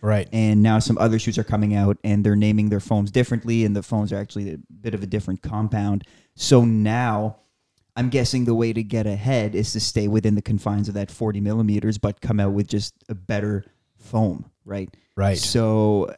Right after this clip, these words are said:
Speaker 2: and, and I don't know. I, I don't know. I'm no expert in that, so I don't know how much room there is to improve on the Pebax foam already. But I think that's what we're gonna be looking at now. Like, you're, when the Alpha Fly came out, the game kinda became what could be the,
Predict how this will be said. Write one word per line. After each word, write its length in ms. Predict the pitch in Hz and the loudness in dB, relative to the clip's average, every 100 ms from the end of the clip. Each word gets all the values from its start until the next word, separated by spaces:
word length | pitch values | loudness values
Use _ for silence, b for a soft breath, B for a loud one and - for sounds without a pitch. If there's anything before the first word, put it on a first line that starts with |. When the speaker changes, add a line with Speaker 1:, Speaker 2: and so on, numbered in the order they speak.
| - | -6
Speaker 2:
and, 180 | 123 127 | -2 0
and 180 | 143 147 | 2 2
I 100 | 151 | 2
don't 120 | 156 | 2
know. 180 | 185 151 | 0 -2
I, 220 | 113 120 120 | -2 -2 2
I 20 | |
don't 200 | 135 127 | 2 4
know. 380 | 131 131 131 113 - | 4 6 4 2 -2
I'm 140 | 117 | 2
no 120 | 131 | 6
expert 380 | 131 131 143 123 | 4 4 4 4
in 80 | 113 | 4
that, 240 | 113 120 | 2 2
so 120 | - 120 | 4 4
I 40 | |
don't 180 | 120 123 | 6 6
know 120 | 123 | 6
how 200 | 107 117 | 4 4
much 300 | 113 117 - | 4 2 0
room 240 | 110 113 117 | 2 2 4
there 180 | 107 | 2
is 140 | 110 107 | 2 2
to 120 | 123 | 2
improve 440 | 104 98 143 135 104 | 2 2 4 4 2
on 120 | 104 | -4
the 60 | |
Pebax 420 | 104 113 98 104 - | -2 -2 -2 -4 -4
foam 200 | 107 101 | -4 -2
already. 500 | 101 101 110 101 104 b b | 0 0 0 -4 -12 b b
But 100 | 117 | 0
I 60 | 123 | 4
think 160 | 143 | 2
that's 200 | 120 110 | 0 -4
what 80 | 113 | -8
we're 120 | 107 | -10
gonna 140 | 107 104 | -8 -8
be 100 | 104 | -6
looking 280 | 101 107 101 | -6 -4 -2
at 140 | 98 | -2
now. 260 | 101 101 101 | -4 -4 -4
Like, 220 | 104 - | -6 -4
you're, 160 | 107 107 B B | -6 -6 B B
when 220 | - 156 165 | -6 -4 -2
the 120 | 135 | -2
Alpha 160 | 117 | -4
Fly 300 | - 127 107 | -8 -8 -8
came 260 | 104 110 104 | -10 -10 -8
out, 260 | 101 92 _ _ _ _ _ _ _ 127 | -10 -10 _ _ _ _ _ _ _ -8
the 140 | 135 | -6
game 280 | 120 123 117 | -2 -2 0
kinda 240 | 117 110 | 0 0
became 540 | 107 104 110 107 107 - - _ _ _ | -2 -2 0 2 2 -2 -8 _ _ _
what 300 | - 135 143 | -6 -2 0
could 260 | - 135 120 | 4 4 4
be 140 | 120 117 | 2 4
the, 180 | 107 | 2